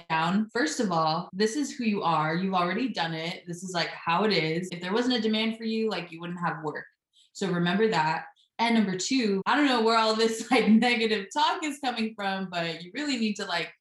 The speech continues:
like, knock that off. Another thing too is, like, if you're feeling insecure, um, and just not confident, not feeling, like, good, it will show in photos. So you really have to, like, when you're having those moments, just, like, uh,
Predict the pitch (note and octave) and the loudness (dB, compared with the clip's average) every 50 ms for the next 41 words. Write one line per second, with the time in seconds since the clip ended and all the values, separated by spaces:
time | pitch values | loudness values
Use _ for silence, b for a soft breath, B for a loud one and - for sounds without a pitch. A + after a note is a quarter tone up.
0 | _ _ - E3+ D3 D#3 E3+ F3 E3+ D#3+ D#3+ D#3+ D#3+ D#3+ F#3 G3 F3 D#3 E3 - | _ _ -4 -2 -2 -2 0 0 0 0 0 0 0 2 4 4 4 2 2 -2
1 | - - A3 A3 A#3 B3 C4+ E4 D4+ - G#3+ G3 F#3+ - - - G#3+ G#3+ A3+ A3+ | -4 -2 0 2 2 4 2 2 0 0 0 -2 -2 -2 -2 -2 -2 0 2 2
2 | G#3 - F3+ E3 E3 - E3 D#3+ - F3+ F3+ F#3+ G3+ G3 - G#3+ G3+ G3 G3 G3 | 0 0 -2 -4 -4 -6 -8 -10 -8 -6 -6 -4 -4 -4 -2 -2 0 0 2 2
3 | G3 F#3+ F#3+ F#3+ F#3+ F#3+ F#3+ - _ - F#3+ F3+ F3+ - F3+ - - - F3+ E3+ | 2 2 2 2 2 0 -2 -4 _ -2 -2 -2 -2 -4 -8 -10 -8 -6 -4 -2
4 | E3+ E3+ E3+ E3+ F3 F#3+ F#3+ - _ _ _ _ _ _ _ _ - E3 E3 D#3+ | 0 0 0 -2 -2 -4 -6 -10 _ _ _ _ _ _ _ _ -6 -4 -2 -2
5 | D#3 D3+ D3+ D3+ D3+ D3+ D3+ D3+ - - _ - G3 F3+ F#3 F#3 - - F3 E3+ | -2 -2 -2 -4 -4 -6 -8 -10 -14 -12 _ 0 0 2 2 0 0 0 2 2
6 | E3 D#3+ - - - D#3+ D#3+ D#3 F3+ F3+ F3+ F3+ F3 E3+ E3+ D#3+ D#3+ - - F3 | 2 2 0 0 -2 -2 -2 -2 -2 -4 -4 -4 -2 0 0 0 -2 -2 -4 -4
7 | F3 F3 F3 E3+ E3+ E3+ - - E3 D#3 E3+ E3 D#3+ D#3+ F3 F#3+ G#3+ A3+ A3 - | -4 -4 -4 -4 -6 -6 -8 -12 -8 -4 -2 0 2 2 2 0 0 -2 -4 -6
8 | - - F#3 F#3 G#3 B3 B3 - - - G3 G#3 G#3+ F#3+ F3 E3+ E3+ E3+ F3 F#3 | -8 -6 -4 -2 0 0 -2 -2 -2 -2 -2 0 0 0 -2 -2 -4 -6 -6 -4
9 | F3 E3 D#3+ D#3+ D#3+ D#3 - - - E3+ E3 D#3 D#3 D#3 D#3 D#3 - b b b | -4 -4 -4 -4 -6 -10 -12 -10 -6 -4 -2 -2 -2 -4 -6 -10 -14 b b b
10 | b b - F#3+ G3 F3 F#3 G#3 A3+ B3 A3+ F#3 E3 E3+ F3 F3+ F3 - F3+ E3+ | b b -4 -2 -2 0 2 2 2 2 2 0 2 2 2 2 0 -2 -4 -2
11 | E3 D3+ D3 D3 - - _ _ _ _ _ _ _ _ _ - - F#3 F#3 F3 | -2 -2 -2 -4 -6 -12 _ _ _ _ _ _ _ _ _ -12 -8 -4 -4 -2
12 | F#3 F3+ F#3 F#3 F#3+ G3+ G3 F#3+ F#3+ F#3 F#3 F#3 F#3 F#3+ G3+ G3 - - - E3+ | 0 2 2 4 4 4 2 2 0 0 0 0 0 0 0 -2 -4 -8 -10 -10
13 | E3+ - D#3 D3 - - - F#3 - | -8 -6 -6 -6 -4 0 0 2 2